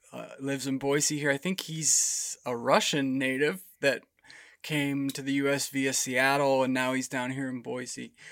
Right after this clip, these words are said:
But they just all, like, Malecki all of a sudden just made this <laughs> marked shift where it's like, "I am a knucklehead. You are all ass clowns." I think he calls people ass clowns on his <laughs> videos, you know, and he just became this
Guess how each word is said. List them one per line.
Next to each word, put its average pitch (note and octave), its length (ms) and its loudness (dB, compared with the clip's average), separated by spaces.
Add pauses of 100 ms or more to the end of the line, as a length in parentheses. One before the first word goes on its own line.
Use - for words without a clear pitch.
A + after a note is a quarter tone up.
(360)
But E3+ 200 8
they F3 180 12
just G3+ 320 10 (440)
all, - 320 6
like, D3 220 4
Malecki E3 480 10
all D#3+ 100 12
of E3+ 60 10
a E3+ 40 8
sudden E3 360 8
just C3+ 240 0
made C#3+ 240 8
this C#3+ 180 2
<laughs> - 20 4
marked E3 520 8
shift E3+ 520 6
where A#2+ 180 2
it's - 180 -4
like, B2+ 260 2 (420)
"I D#3 180 12
am G3 180 12
a F#3+ 40 8
knucklehead. C#3 880 6 (140)
You D#3 380 4
are E3+ 140 12
all D#3+ 320 12
ass D3 340 8
clowns." C#3 480 6
I C#3 60 2
think C#3+ 180 -2
he C#3+ 120 -4
calls F3 380 2
people C3+ 360 6
ass C#3+ 260 8
clowns C#3 460 6
on C#3 100 6
his D#3 200 6
<laughs> - 20 0
videos, D#3 800 12
you C#3+ 120 6
know, C#3 320 10
and B2+ 160 2 (480)
he G#3+ 160 10
just G3 340 8
became F3+ 640 6
this C#3+ 380 6